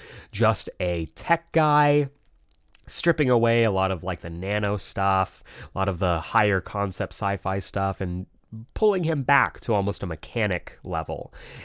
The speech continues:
And I'm gonna be honest, I'm not super jazzed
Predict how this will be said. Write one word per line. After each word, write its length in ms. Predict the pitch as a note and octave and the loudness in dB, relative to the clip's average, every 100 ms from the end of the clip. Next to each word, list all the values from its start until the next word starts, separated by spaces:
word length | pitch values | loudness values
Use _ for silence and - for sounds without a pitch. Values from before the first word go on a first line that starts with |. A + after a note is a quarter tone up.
| - | 0
And 380 | B2+ A#2 A#2 - | 4 6 6 4
I'm 400 | D3 F#3+ G3+ F#3+ | 2 2 0 -6
gonna 280 | - G3 G#3 | -2 0 2
be 200 | F3 F#3+ | 2 2
honest, 420 | D#3+ F#3 F#3 - | 4 2 0 -2
I'm 140 | D3 | -2
not 260 | C#3+ D3+ - | 0 -2 -4
super 360 | - D#3+ D#3 C#3 | -6 -6 -4 -4
jazzed 680 | G#2+ A2 A#2+ C#3+ D#3 D#3 | -2 0 0 0 -2 -6